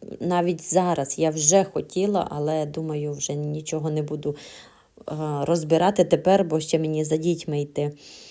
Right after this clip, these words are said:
зараз. Вже хотіла прибрати хоча б барну стійку. І вже виникло бажання відразу ж і ялинку прикрашати. Прям, е, знаєте, один крок за собою тягне інший.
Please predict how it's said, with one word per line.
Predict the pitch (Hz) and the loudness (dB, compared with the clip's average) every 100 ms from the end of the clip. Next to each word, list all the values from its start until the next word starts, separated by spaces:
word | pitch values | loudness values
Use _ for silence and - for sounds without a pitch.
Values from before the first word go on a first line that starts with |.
| - - - | -20 -14 -6
зараз. | 143 147 143 - - - _ _ _ _ _ _ - - | -4 -2 -2 0 0 -2 _ _ _ _ _ _ -10 -2
Вже | 190 190 | 4 4
хотіла | 202 190 185 175 151 | 4 2 2 4 4
прибрати | 160 170 185 190 196 | 4 6 6 6 4
хоча | 175 175 175 190 | 0 0 2 2
б | 180 | 4
барну | 180 180 175 | 4 4 0
стійку. | 175 - 175 175 - 170 170 - - - - - | -4 -2 -2 -2 -2 -4 -4 -10 -18 -18 -18 -4
І | 214 202 | 0 0
вже | 196 190 | 2 4
виникло | 196 202 202 202 196 190 | 4 4 2 2 0 4
бажання | 185 185 196 208 196 | 4 6 6 6 4
відразу | 180 175 180 190 190 190 | 2 4 6 6 4 0
ж | 180 - | 0 0
і | 196 | 2
ялинку | 190 190 165 180 175 - | 4 6 6 4 2 -4
прикрашати. | 170 170 160 170 175 - 170 160 - 160 - - - - _ _ - | -2 -2 0 -2 -2 0 0 0 -2 -4 -6 -20 -20 -20 _ _ -8
Прям, | - 175 170 156 - _ _ - - - | -4 -2 -4 -8 -16 _ _ -14 -14 -8
е, | 175 170 165 165 | -4 -2 -2 -2
знаєте, | - 185 190 170 165 - - | -2 -4 0 -2 -4 -10 0
один | 196 190 233 269 | 4 4 4 2
крок | 220 214 202 | 2 2 2
за | 180 | 0
собою | 180 175 170 175 156 | 2 2 4 4 2
тягне | 160 160 160 160 | -2 -2 -2 0
інший. | 160 156 151 - 147 147 | 0 -2 -2 -2 -4 -8